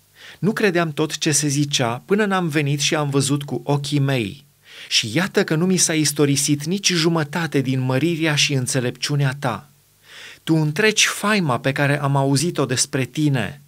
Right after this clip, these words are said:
Ferice de oamenii tăi, ferice de slujitorii tăi, care sunt pururea înaintea ta și care aud înțelepciunea ta.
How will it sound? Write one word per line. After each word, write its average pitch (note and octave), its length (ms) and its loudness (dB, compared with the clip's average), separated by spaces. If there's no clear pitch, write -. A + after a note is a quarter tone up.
Ferice G3 480 0
de E3+ 100 2
oamenii E3 440 0
tăi, C#3 320 2
ferice E3 480 0
de D3 120 2
slujitorii D3 760 2
tăi, B2+ 360 2
care C3+ 220 2
sunt B2+ 480 0
pururea F#3 560 2
înaintea E3 540 0
ta B2+ 220 0
și - 200 0
care C#3 340 -2
aud C#3+ 440 2
înțelepciunea C3+ 920 -2
ta. A#2 320 -6